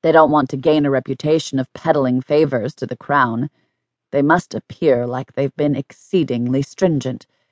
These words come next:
But even if they err on the side of raising the criteria only for you, still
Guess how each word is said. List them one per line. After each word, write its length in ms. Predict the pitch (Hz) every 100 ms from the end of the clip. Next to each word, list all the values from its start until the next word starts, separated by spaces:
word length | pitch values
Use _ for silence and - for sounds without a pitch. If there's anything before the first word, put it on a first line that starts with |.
| _ _ _ _ _
But 100 | - -
even 340 | 220 226 214
if 160 | 185 -
they 160 | 147 -
err 240 | 139 131
on 120 | 127
the 100 | 127
side 260 | - 127 127
of 160 | 123
raising 380 | 135 139 135 131
the 100 | 127
criteria 760 | 123 127 123 - 139 135 123 123
only 300 | 127 135 131
for 160 | 123 127
you, 480 | 123 139 135 120 123 _ _ _
still 640 | _ _ 160 143 120 120